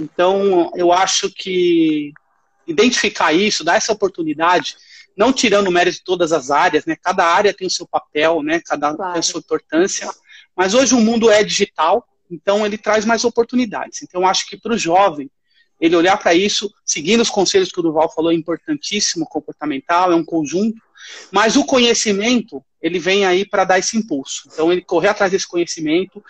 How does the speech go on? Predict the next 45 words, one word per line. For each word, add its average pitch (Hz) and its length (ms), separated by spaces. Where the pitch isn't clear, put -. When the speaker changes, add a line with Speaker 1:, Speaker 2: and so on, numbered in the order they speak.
Speaker 1:
e 165 100
hoje 208 220
o 208 80
mundo 185 460
tá 180 300
proporcionando 196 920
isso 202 160
de 185 40
uma 165 140
forma 156 220
mais 147 240
fácil. - 460
Você 156 100
vê 147 120
programas 185 500
como 170 300
esse, 180 520
e 175 140
ele 196 160
se - 160
interessando, 185 520
ele 165 160
tem 202 220
acesso 202 600
muito 202 400
aí 175 60
ao 170 80
mundo 175 220
digital. 156 560
Eu 175 120
acho 185 200
que 185 240
nós 170 140
vamos 190 240
fazer 185 300
um, 180 440
é, - 280
aquilo - 340
que 202 120
eu 190 80
acho 190 160
que - 40
é 202 40
importante, 196 520
ajudar 170 520